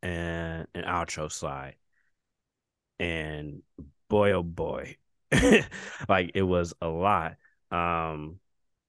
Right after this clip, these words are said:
and I think for Christina's sister's wedding, I shot her,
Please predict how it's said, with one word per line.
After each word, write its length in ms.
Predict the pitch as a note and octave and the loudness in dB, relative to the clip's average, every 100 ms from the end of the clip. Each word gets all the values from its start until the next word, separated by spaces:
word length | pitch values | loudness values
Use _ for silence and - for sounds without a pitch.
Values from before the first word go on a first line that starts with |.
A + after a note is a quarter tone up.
| _ _ _ _ _ | _ _ _ _ _
and 120 | F#2+ | 0
I 100 | G2 | 0
think 260 | F#2 A2 G2 | 2 -2 -2
for 840 | - F#2+ F2+ F2+ F2 E2+ E2 E2+ - _ _ _ _ _ _ _ _ _ _ _ | -2 0 0 0 -2 -4 -8 -12 -18 _ _ _ _ _ _ _ _ _ _ _
Christina's 760 | - F#2+ - - G2 F#2+ F2+ F2 | -10 -8 -4 -2 0 0 -4 -6
sister's 520 | - G2 - F2+ E2 | -6 -4 -4 -6 -8
wedding, 560 | E2 D#2+ E2+ D#2+ D2 C#2 _ _ _ _ _ _ _ _ _ _ _ - | -8 -4 -2 -4 -8 -16 _ _ _ _ _ _ _ _ _ _ _ -12
I 100 | D#2+ | -8
shot 460 | - F#2 D#2 D#2 - | -4 -2 -2 -2 -6
her, 540 | F2 D#2+ D#2 D2+ E2 | -4 -4 -6 -10 -16